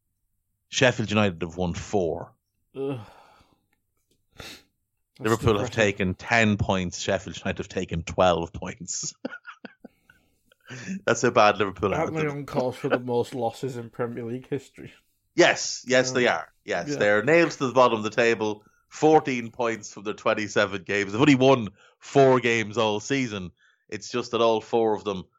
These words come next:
Speaker 1: have come in the last ten games.
Speaker 2: We
Speaker 1: I
Speaker 2: beat them,
Speaker 1: told
Speaker 2: though.
Speaker 1: everybody that F A Cup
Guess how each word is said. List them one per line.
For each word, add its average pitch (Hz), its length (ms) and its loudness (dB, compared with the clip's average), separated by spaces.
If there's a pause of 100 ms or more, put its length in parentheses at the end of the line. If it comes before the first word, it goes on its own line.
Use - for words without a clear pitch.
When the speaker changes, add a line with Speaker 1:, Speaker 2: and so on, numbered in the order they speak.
(320)
Speaker 1:
have 107 280 0
come 101 500 -2
in 104 260 -4
the 101 80 0
last 95 480 4
ten 92 360 -4
games. 92 680 -4
Speaker 2:
We 196 220 -2
Speaker 1:
I 143 100 6
Speaker 2:
beat 185 80 2
them, 190 80 -8
Speaker 1:
told 220 340 6
Speaker 2:
though. 120 60 0
Speaker 1:
everybody 151 560 4
that 143 220 4
F 143 240 0
A 127 140 2
Cup - 420 -2